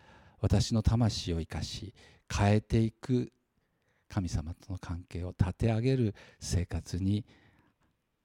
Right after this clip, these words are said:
神様は私を戻してくださいました。きっ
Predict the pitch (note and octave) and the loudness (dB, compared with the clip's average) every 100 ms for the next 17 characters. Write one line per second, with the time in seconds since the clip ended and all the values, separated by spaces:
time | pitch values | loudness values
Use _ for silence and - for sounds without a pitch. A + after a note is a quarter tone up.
0 | _ _ - - C#3+ C3+ F#2+ F#2 F#2 F2+ | _ _ -20 -2 0 2 0 0 0 0
1 | F2 - G2 F#2+ F2+ F2+ D#2+ - E2 D#2+ | -4 -2 -2 0 0 0 0 -2 -6 -4
2 | D2 D#2 D#2 C#2+ - - _ _ _ _ | -4 -6 -6 -8 -8 -12 _ _ _ _
3 | _ _ _ _ - _ - - _ D3 | _ _ _ _ -20 _ -20 -20 _ 4